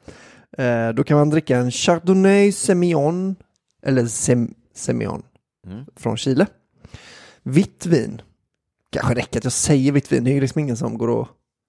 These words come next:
Speaker 2: Nej, inte
Speaker 1: Nej, det
Speaker 2: längre.
Speaker 1: måste vara rätt, eh, flaska faktiskt. Kommer du ihåg Golden Triangle? Eh, vilken jävla
Speaker 2: Ja,
Speaker 1: grej det
Speaker 2: den
Speaker 1: var.
Speaker 2: satt som en
Speaker 1: Mm,
Speaker 2: Men
Speaker 1: nyårsmackan.
Speaker 2: vi ska
Speaker 1: Mm.
Speaker 2: ta några, vi, vi,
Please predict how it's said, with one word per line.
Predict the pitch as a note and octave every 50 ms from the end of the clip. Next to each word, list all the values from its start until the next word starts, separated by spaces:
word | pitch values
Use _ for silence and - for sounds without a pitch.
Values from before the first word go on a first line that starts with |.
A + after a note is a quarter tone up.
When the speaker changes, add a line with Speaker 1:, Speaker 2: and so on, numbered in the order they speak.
| _ _ G2
Speaker 2:
Nej, | G2+ F#2+ F2+ E2+ E2 F2+ G#2+
inte | G2+ -
Speaker 1:
Nej, |
det | -
Speaker 2:
längre. | C#3+ D#3+ D#3+
Speaker 1:
måste | E3+ E3 - - D3
vara | C#3+ C#3 C3 -
rätt, | C3+ A#2 - - _ _ _ - -
eh, | C#3+ C3 B2+ B2+ B2+ C3 C3 C3 B2+ - -
flaska | - C3+ A#2+ - - - B2+ A#2
faktiskt. | B2+ B2+ B2 - - - - - - _ _ _ _ -
Kommer | - C#3 B2+ A#2+
du | A2+
ihåg | - -
Golden | C3 C#3+ C#3+ B2+ B2 C3
Triangle? | B2 D3 B2+ A2+ A2 A2 G#2+ G#2+ G#2 G2 F#2 - - D#2 D2+ -
Eh, | - -
vilken | - - _ - - G2+ E2 C#2+ -
jävla | - - - D2+ D2+ - -
Speaker 2:
Ja, | - -
Speaker 1:
grej | - - - -
det | -
Speaker 2:
den | - -
Speaker 1:
var. | -
Speaker 2:
satt | - - C#2+ - _
som | - - D#2+ C#2+
en | C#2+ C#2+ C2 - _ _ _ _ _ _ _ _ _ _ _ _ -
Speaker 1:
Mm, | A#2 A2+ A2+ A2
Speaker 2:
Men | A2 A2+
Speaker 1:
nyårsmackan. | A#2+ - - F3 - - - - - - - - - -
Speaker 2:
vi | A#2+ B2+ C#3+
ska | - - F#3
Speaker 1:
Mm. | B2 B2 B2+
Speaker 2:
ta | C#3+ F#3+ G3 G3 F#3+ F#3
några, | F3 D#3+ D3+ D3 C#3 C#3 C3+ C3 C3 C3 B2+ B2 A#2+
vi, | C3 D#3 E3
vi, | C3 D3+ E3 F3 E3+